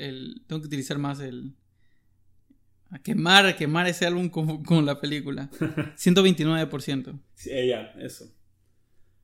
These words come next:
Speaker 2: Pero millennials descubren Nirvana, sí, literalmente.
Speaker 1: Pero, o sea, ciento veintinueve, eh, han,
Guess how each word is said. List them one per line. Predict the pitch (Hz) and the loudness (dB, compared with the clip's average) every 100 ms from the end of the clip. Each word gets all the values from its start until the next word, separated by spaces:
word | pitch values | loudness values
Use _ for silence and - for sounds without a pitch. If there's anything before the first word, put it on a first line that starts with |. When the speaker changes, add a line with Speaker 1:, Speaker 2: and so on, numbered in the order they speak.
| - | -10
Speaker 2:
Pero | 123 120 120 117 117 113 113 113 113 98 _ _ - | -4 0 2 2 2 -2 -6 -8 -12 -20 _ _ -8
millennials | 143 127 139 147 151 139 | -2 0 0 -2 -6 -6
descubren | 127 139 139 | -8 -8 -6
Nirvana, | 127 127 127 120 | -6 -6 -6 -12
sí, | - 127 | -16 -10
literalmente. | 131 127 127 127 127 123 127 | -8 -6 -6 -8 -10 -12 2
Speaker 1:
Pero, | 170 | 4
o | |
sea, | 165 196 | 6 4
ciento | 202 196 208 | 2 2 2
veintinueve, | 196 180 185 196 202 - | 2 0 0 0 -2 -2
eh, | 165 147 143 143 | 0 0 0 -2
han, | 147 151 | -2 -4